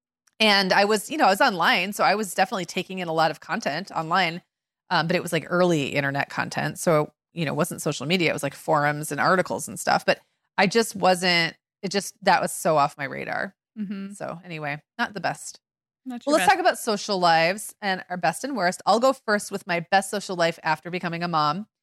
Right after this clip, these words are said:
Speaker 1: And that would be now. And I think that,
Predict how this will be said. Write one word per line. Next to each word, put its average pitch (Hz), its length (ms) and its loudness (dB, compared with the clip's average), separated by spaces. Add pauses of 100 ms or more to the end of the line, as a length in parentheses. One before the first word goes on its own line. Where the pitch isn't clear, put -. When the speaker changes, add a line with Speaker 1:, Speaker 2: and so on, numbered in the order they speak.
(280)
Speaker 1:
And 269 120 2
that 453 140 -2
would 494 80 2
be 427 120 0
now. 339 440 2 (600)
And 233 100 4
I 254 100 6
think 294 380 -4 (100)
that, 359 500 2